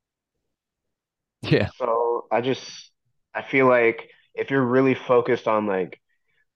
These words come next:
Speaker 2: the kids and their longevity and futures as, like, people and individuals, Colorado is the better play 'cause there's less shit for them to get into. Granted, they might find themselves in a trailer park and end up making meth. I don't know.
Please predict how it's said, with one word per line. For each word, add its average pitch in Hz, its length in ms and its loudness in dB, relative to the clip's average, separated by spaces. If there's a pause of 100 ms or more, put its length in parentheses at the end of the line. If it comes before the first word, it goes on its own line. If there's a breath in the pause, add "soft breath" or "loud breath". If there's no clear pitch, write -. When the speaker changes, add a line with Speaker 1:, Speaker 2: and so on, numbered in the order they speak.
(180)
Speaker 2:
the 107 340 -4 (360)
kids 143 680 2
and 107 280 2
their 113 260 6
longevity 113 760 0
and 98 120 -4
futures 110 600 -4
as, 95 140 0
like, 87 240 -2 (100)
people 127 680 -2
and 104 160 -4
individuals, 110 1040 2
Colorado 101 580 0
is 90 100 -8
the 92 60 -12
better 85 280 -4
play 65 400 -6
'cause 90 220 0
there's 98 200 0
less 98 240 0
shit - 480 2
for 98 120 -6
them 90 180 -2
to 85 80 -2
get - 180 -4
into. - 480 -4 (300)
Granted, 202 340 2
they 160 100 6
might 185 220 2
find 185 200 2
themselves 170 340 0
in 147 60 2
a 139 60 -4
trailer 147 300 2
park 143 240 -2
and 131 120 -4
end 127 120 -4
up 123 120 0
making 113 280 -2
meth. 101 200 -4 (440 loud breath)
I 170 140 2
don't 185 180 6
know. 170 300 4